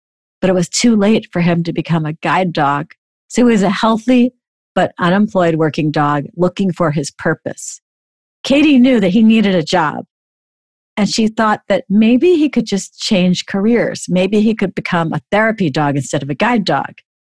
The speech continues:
And that's what he did. He became a certified therapy dog,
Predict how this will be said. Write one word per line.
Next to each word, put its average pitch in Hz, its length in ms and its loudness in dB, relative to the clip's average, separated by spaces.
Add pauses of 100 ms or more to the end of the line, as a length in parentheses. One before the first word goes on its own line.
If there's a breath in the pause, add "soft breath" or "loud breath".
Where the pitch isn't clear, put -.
(460)
And 220 160 4
that's 208 240 0
what 202 100 0
he 214 160 2
did. 220 460 0 (720)
He 247 80 2
became 226 480 2
a 269 40 4
certified 190 720 -2
therapy 196 400 0
dog, 160 460 -4